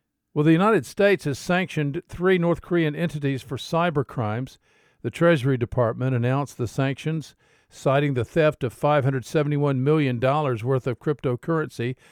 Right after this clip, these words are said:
from five exchanges in Asia in twenty seventeen and twenty eighteen.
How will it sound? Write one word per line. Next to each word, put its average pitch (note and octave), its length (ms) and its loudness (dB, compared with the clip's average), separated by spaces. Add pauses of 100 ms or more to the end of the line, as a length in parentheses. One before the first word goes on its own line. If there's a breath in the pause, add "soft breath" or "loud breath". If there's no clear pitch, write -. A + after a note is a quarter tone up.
(140 soft breath)
from C3+ 260 0
five D3+ 600 0 (300)
exchanges C3+ 800 0
in D3 320 -2
Asia D#3 500 2 (460)
in B2 280 -4
twenty D3 320 -4
seventeen C#3+ 680 -4
and C#3+ 160 -6
twenty D#3 340 -6
eighteen. A#2+ 460 -8